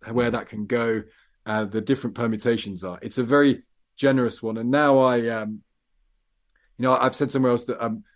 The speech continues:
um, I'm like, you know, in Rats in London, you're never more than six feet away from a rat. So I'm never more than six feet away from a crime book. So I, there was always one in my bag. There's always one in my bathroom. There's always one by the side of my bed.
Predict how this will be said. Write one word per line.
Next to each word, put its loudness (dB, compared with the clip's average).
um, -4
I'm 0
like, 2
you 0
know, 6
in 4
Rats 0
in 0
London, 2
you're -4
never 0
more -2
than -6
six -10
feet 0
away 2
from -2
a -4
rat. -2
So -8
I'm 4
never 6
more 4
than 0
six -8
feet 0
away 4
from -6
a -8
crime -4
book. -12
So -2
I, 2
there 2
was 2
always 8
one 2
in 4
my 4
bag. 0
There's -10
always -2
one -2
in -2
my -4
bathroom. 0
There's -6
always 0
one -4
by -4
the -10
side -6
of -6
my -6
bed. 0